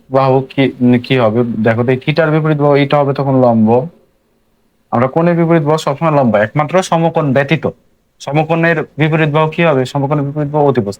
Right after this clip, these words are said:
তাছাড়া অন্য ত্রিভুজের অন্যান্য যে কোণের বিপরীত বাহু কি? লম্ব। এইটা কি? ভূমি। এইটা কি? অতিভুজ, তাই না?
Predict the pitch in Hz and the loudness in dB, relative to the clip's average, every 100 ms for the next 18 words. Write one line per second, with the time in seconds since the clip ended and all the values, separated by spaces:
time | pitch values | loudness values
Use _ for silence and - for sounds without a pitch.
0 | _ 135 131 143 151 160 160 151 139 139 | _ -2 0 0 0 -2 -2 -2 0 2
1 | 170 - - - _ - 160 160 139 143 | 0 -2 -16 -20 _ 0 0 0 0 0
2 | 143 151 185 151 156 156 151 139 143 123 | 0 0 0 0 0 0 0 0 0 2
3 | 117 120 131 165 - _ 127 135 147 131 | 2 2 2 0 -2 _ -2 0 0 0
4 | 113 98 110 120 147 190 _ _ _ _ | -4 -2 0 2 2 -2 _ _ _ _
5 | _ _ _ _ _ _ _ _ _ _ | _ _ _ _ _ _ _ _ _ _
6 | _ _ _ _ 135 139 135 113 113 110 | _ _ _ _ -2 0 -2 -2 -2 -2
7 | 92 92 - - - 117 147 | -4 -8 -14 -16 -2 0 2